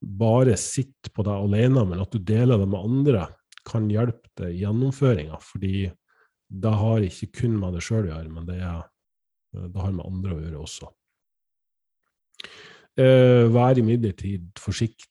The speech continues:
eh, at det ikke blir en sånn skamgreie, at, eh, fordi du ikke hadde nok disiplin og viljestyrke, da var det stygge ord igjen, så tør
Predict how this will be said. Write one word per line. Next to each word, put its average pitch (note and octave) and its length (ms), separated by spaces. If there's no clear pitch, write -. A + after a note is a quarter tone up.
eh, F#2 880
at - 80
det G2+ 120
ikke F#2 160
blir G2+ 240
en E2 40
sånn F2 220
skamgreie, A2+ 920
at, - 580
eh, E2+ 480
fordi G2+ 320
du E2+ 80
ikke E2+ 320
hadde G2+ 300
nok - 200
disiplin B2+ 480
og A#2+ 80
viljestyrke, C#3 640
da G#2+ 100
var A2+ 160
det A2+ 100
stygge A#2+ 280
ord B2 120
igjen, C#3+ 240
så - 240
tør B2 240